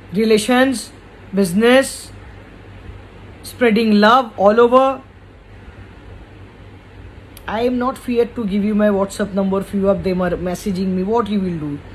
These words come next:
You will get into that and abuse me personally. Love is very limited and hatred are unlimited in this world. And we are all going through a bad pandemic, right? Life is stake is at fifty fifty. Huh?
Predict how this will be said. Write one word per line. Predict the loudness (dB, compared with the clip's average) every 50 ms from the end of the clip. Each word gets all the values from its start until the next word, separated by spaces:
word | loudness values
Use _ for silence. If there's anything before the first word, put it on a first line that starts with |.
| -20 -20 -20 -20 -20 -20 -12 -6
You | -4 -2 0
will | 0 -2 -4 -8 -4 -2
get | -2 -2 0
into | -2 -2 -2 -2 -2 0
that | 2 2 2 2 2
and | 2 2
abuse | 2 2 0 0 -2 -2 -2 -2
me | -2 -4
personally. | -2 -2 -2 -2 -2 -2 -2 0 0 0 -2 -4 -4 -6 -8 -12 -16 -20 -20 -20 -20 -20 -20 -20 -20 -20 -20 -20 -20 -20 -20 -20 -20 -20 -20 -20 -20 -20 -20 -20 -20 -20 -20 -20 -20 -20 -20 -20 -20 -20 -20 -20 -20 -20 -20 -20 -20 -16 -8 -2
Love | 0 0 0 0
is | 0 0 0
very | 0 0 0 2 2
limited | 2 4 4 2 2 2 0 0 2 2
and | 0 0 2
hatred | 0 0 -2 0 -2 -2 0 2 2
are | 2 2 2
unlimited | 0 -2 -2 -2 0 0 0 0 0 -2 -2 -2 -2
in | -2 -2 -2
this | -2 -4 -4
world. | -4 -2 0 2 2 2 0 -2 -8 -14 -18 -18 -18 -10 -4
And | 0 0 2 2 2 0
we | 2 4 4
are | 4 4
all | 4 2 2 2
going | 2 2 2 2 2 -2
through | -4 -2 0 0
a | 2
bad | 2 2 0 0 0 0
pandemic, | 0 0 2 2 0 0 -2 -4 -6 -4
right? | -4 -2 -2 -2 -4 -6 -10 -20 -20 -20 -20 -20 -20 -20 -20 -20 -20 -20 -16 -8
Life | -4 0 0 0 0 0 -2
is | -4 -4 -2
stake | -2 0 -2 0 0
is | -2 -2 -2 -2
at | -2 -2
fifty | -4 -6 -8 -6 -6 -6
fifty. | -4 -4 -4 -4 -6 -6 -8 -6 -8 -10 -12 -16 -20 -20 -20 -20 -20 -20 -20 -20 -20 -20 -20 -20 -20 -20 -20 -20 -20 -20 -20 -20 -20 -20 -20 -20 -20 -20 -20 -18 -8 -2
Huh? | 0 2 2 2 0 -2